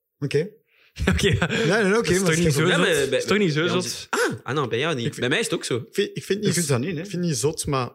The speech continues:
Speaker 4: ik de-, ik denk dat je ergens niet mocht vergeten hoe hard dat Liverpool vorig jaar
Speaker 3: Ah,
Speaker 4: heeft
Speaker 3: nee, Newcastle,
Speaker 4: underperformed.
Speaker 3: nee, nee, nee.
Speaker 4: En, en, ey, ik denk dat hij daarmee wel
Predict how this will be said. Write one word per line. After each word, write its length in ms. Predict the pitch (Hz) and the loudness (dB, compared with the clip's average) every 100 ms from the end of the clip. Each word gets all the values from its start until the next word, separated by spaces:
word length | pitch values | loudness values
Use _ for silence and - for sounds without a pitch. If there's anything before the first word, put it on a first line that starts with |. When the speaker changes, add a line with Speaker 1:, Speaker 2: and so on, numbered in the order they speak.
| _ _ _ _ _ _ - - | _ _ _ _ _ _ -20 -14
Speaker 4:
ik 120 | - | -6
de-, 140 | 139 - | -6 -4
ik 80 | 139 | -2
denk 160 | 165 | 0
dat 80 | 156 | 0
je 80 | 143 | 0
ergens 260 | 156 165 | 0 -2
niet 100 | - | -2
mocht 180 | 160 110 | 0 -2
vergeten 560 | 104 117 131 143 139 - - | -4 -4 -2 0 -2 -4 -6
hoe 160 | 127 | -2
hard 320 | 143 139 - - _ | 0 -2 -8 -18 _
dat 160 | - 123 | -6 -4
Liverpool 440 | 147 151 - 143 | -4 -6 -4 -2
vorig 220 | 123 135 | 0 -2
jaar 140 | 131 131 | 0 0
Speaker 3:
Ah, 60 | |
Speaker 4:
heeft 140 | 127 254 | 0 0
Speaker 3:
nee, 100 | 151 | 2
Newcastle, 480 | - - 220 - - | 0 0 0 2 2
Speaker 4:
underperformed. 340 | 156 156 104 | 0 -4 -8
Speaker 3:
nee, 180 | 107 113 | -12 -12
nee, 100 | 127 | -14
nee. 140 | 110 _ - _ _ _ _ | -20 _ -20 _ _ _ _
Speaker 4:
En, 320 | 131 135 - | -2 -2 -2
en, 380 | 139 135 131 113 _ _ _ _ _ _ _ | -2 -2 -2 -8 _ _ _ _ _ _ _
ey, 260 | - 139 123 | -2 0 0
ik 200 | 117 123 | -2 -4
denk 140 | 139 | -2
dat 140 | 135 131 | 0 -2
hij 80 | 131 | 0
daarmee 380 | 143 147 143 | 0 2 2
wel 520 | 127 139 143 139 - | 2 4 4 2 -2